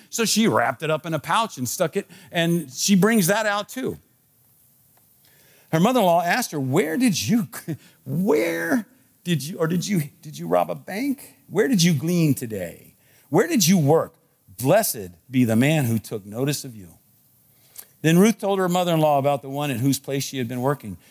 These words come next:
"The name of the man I worked with today is Boaz," she said, which means nothing to Ruth, but means everything to Naomi, 'cause she's from that town,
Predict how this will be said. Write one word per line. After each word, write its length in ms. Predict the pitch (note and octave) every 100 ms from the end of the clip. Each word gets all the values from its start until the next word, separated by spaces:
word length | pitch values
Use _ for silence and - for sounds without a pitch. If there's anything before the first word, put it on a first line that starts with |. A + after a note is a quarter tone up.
| -
"The 60 | A2
name 300 | C3 C4 G#3
of 60 |
the 80 | C3
man 500 | B2+ G#3 F3+ A#2 B2+ _
I 100 | -
worked 320 | C#3 C3+ G#3 -
with 180 | A#2+
today 260 | - F#2+ G2
is 140 | C3+
Boaz," 800 | C3 F#2+ B2 F#3+ B2+ G2 F2 E2+
she 140 | - G#2+
said, 380 | - G#2 F2+ - _
which 220 | - B2+ B2
means 320 | B2+ G#2 - _
nothing 420 | F#2 D3 G#3 B3 A3+
to 140 | G3
Ruth, 360 | A#3 G#3 A#2 - - _ _ _ _ _ _ _ _ _ _ _ _ _ _ _ _
but 120 | G2+
means 580 | F#2+ A2+ A2 G2 - - - _ _ _
everything 520 | - G2 B2+ B2+ C#3 B2+
to 80 |
Naomi, 600 | B2+ A#2+ G2+ F2 - - _ _ _ -
'cause 120 | -
she's 300 | - C#3+ D#3
from 280 | - F#2+ F#2+
that 200 | E2 -
town, 240 | - -